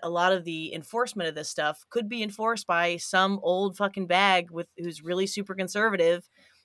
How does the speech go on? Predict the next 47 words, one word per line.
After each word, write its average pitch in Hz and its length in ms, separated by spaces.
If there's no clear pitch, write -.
who 208 80
went 208 160
down 202 220
to 196 60
finish 202 340
up, 202 180
you 190 100
know, 180 160
their 185 160
judgeship 185 640
or 165 140
whatever 160 500
in, 175 460
in 190 160
Florida. 202 640
Or, 196 240
I 202 60
mean, 202 160
I 196 60
know 202 180
that 170 140
they're 170 120
elected 160 380
down 147 180
there, 147 160
but, - 140
you 196 100
know, 165 120
like, 156 220
it's 226 180
not 247 240
hard 220 260
to 190 100
roll 180 280
up 175 160
as 160 140
an 165 100
old 170 240
white 160 240
man 151 260
and 160 100
say, 165 160
like, 151 320
"Listen, 175 400
I'm 165 140
a 160 60
Republican 202 800